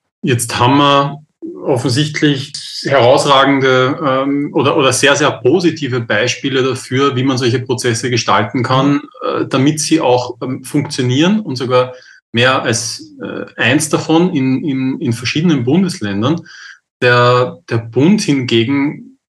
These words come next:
Speaker 1: scheint ja nicht so ganz vom, vom Fleck zu kommen, was das betrifft. Ist es schwierig, sowas auf den Bund zu, zu übertragen, oder hat man sich dort einfach für eine ganz andere Variante entschieden?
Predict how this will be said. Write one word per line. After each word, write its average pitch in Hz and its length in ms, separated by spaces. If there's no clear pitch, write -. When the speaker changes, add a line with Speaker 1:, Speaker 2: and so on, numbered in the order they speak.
Speaker 1:
scheint 113 480
ja 147 240
nicht 147 320
so 143 120
ganz 127 260
vom, 131 540
vom 127 220
Fleck 123 380
zu - 140
kommen, 120 300
was 113 120
das 113 140
betrifft. 135 420
Ist 131 120
es 135 100
schwierig, 151 680
sowas 135 380
auf 175 140
den 127 200
Bund 151 320
zu, 143 440
zu - 160
übertragen, 123 760
oder 131 240
hat 131 100
man 139 80
sich 123 140
dort 131 180
einfach 120 220
für - 120
eine 127 120
ganz 120 200
andere 123 280
Variante 104 480
entschieden? 107 520